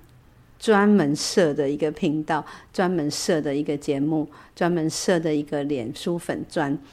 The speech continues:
它不是一个，嗯，在进香期间，哦，要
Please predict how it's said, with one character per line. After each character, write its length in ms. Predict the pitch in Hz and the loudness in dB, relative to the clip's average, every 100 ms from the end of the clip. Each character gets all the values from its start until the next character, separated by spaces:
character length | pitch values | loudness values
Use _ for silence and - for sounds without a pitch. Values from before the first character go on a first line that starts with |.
| - - | -20 -2
它 140 | 277 | -2
不 160 | 247 240 | 2 2
是 180 | 269 247 | 4 2
一 120 | 220 | 2
个， 360 | 214 190 185 - - _ | 2 2 0 -4 -20 _
嗯， 420 | 202 185 175 170 175 | -2 0 0 -2 2
在 140 | 226 | 2
进 160 | 233 220 | 4 4
香 200 | 220 214 | 4 2
期 240 | 208 180 | 2 0
间， 420 | 202 208 208 208 - - - | 2 4 4 2 -4 -18 -8
哦， 420 | 170 156 147 147 | -4 -4 -6 -4
要 320 | 196 185 170 | 0 0 0